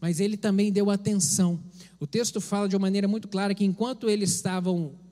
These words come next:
se banqueteando ali naquela refeição, Abraão permaneceu em pé ao lado, acompanhando o diálogo deles.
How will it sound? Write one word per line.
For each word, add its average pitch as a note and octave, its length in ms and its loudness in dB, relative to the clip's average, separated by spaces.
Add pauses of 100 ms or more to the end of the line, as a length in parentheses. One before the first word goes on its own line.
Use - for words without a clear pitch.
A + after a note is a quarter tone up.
(200)
se - 200 -2
banqueteando F#3+ 720 4
ali F3+ 80 8
naquela E3+ 280 0
refeição, F3 680 0 (240)
Abraão G3 280 2
permaneceu G3+ 600 2
em G3 120 2
pé G3+ 300 -2
ao F#3 200 -4
lado, G3 480 -2
acompanhando G3 760 0
o G3 40 2
diálogo D#3 480 0
deles. B2 400 -8